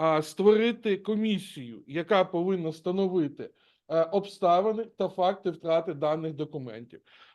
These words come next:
А також дана комісія повинна скласти акт, в якому чітко, а, в-, в-, висвітлити, які саме документи, їх перелік,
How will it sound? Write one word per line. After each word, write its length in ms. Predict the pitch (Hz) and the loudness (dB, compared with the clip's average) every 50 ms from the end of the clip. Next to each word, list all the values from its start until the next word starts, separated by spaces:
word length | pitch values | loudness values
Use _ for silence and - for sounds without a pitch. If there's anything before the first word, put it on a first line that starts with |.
| _ - | _ -2
А 100 | 147 165 | -2 0
також 500 | 160 240 254 277 277 277 262 247 - - | 4 6 4 4 4 2 -4 -6 -6 -4
дана 320 | 185 214 208 214 208 202 | -2 0 0 0 -2 -4
комісія 520 | 202 - 214 190 208 208 202 196 - 180 160 | -6 -6 -6 -4 -4 -6 -6 -4 -4 -4 -4
повинна 460 | 160 185 180 190 208 208 196 185 180 | -2 -2 -2 0 0 -2 -2 -2 -6
скласти 520 | 185 - 185 180 180 180 175 - - 185 180 | -6 -4 -2 0 0 0 -2 -2 -6 -6 -4
акт, 340 | - 151 127 117 117 - - | -2 -4 -4 -6 -8 -12 -10
в 40 | 131 | -6
якому 520 | 151 170 165 165 208 196 185 165 156 147 | -6 -6 -4 0 2 2 2 2 -2 -6
чітко, 640 | 147 - - - 202 190 185 - - - 120 - - _ _ _ _ _ _ _ - | -8 -10 -8 -6 -6 -6 -8 -10 -10 -10 -10 -10 -10 _ _ _ _ _ _ _ -4
а, 320 | 147 151 151 151 151 151 | -2 0 0 2 2 0
в-, 360 | 151 156 160 185 196 190 190 190 | 0 0 2 6 6 6 6 2
в-, 840 | 165 151 151 143 151 180 185 180 175 165 165 160 156 160 156 147 139 131 - | -4 -12 -12 -6 0 2 2 4 4 2 2 2 2 2 2 2 -2 -4 -10
висвітлити, 840 | - 147 156 180 214 202 196 196 165 - 156 143 139 - 147 120 123 - - - - _ _ - | -18 -12 -6 -6 -6 -6 -6 -8 -12 -10 -12 -12 -8 -6 -6 -6 -6 -8 -12 -20 -20 _ _ -10
які 540 | 143 151 190 202 196 202 165 165 160 156 156 160 | -2 2 2 2 2 0 -6 -2 -2 -2 -2 -2
саме 340 | - - 190 170 165 170 175 | -6 0 2 2 2 2 0
документи, 600 | 156 175 160 165 185 170 170 165 165 170 165 151 | -2 -4 -4 -4 -4 -4 -2 -2 -4 -4 -6 -8
їх 240 | 156 165 165 165 - | -8 -8 -10 -6 -2
перелік, 600 | 180 170 156 156 151 147 143 147 156 160 160 | 0 0 2 4 2 2 2 0 -4 -8 -10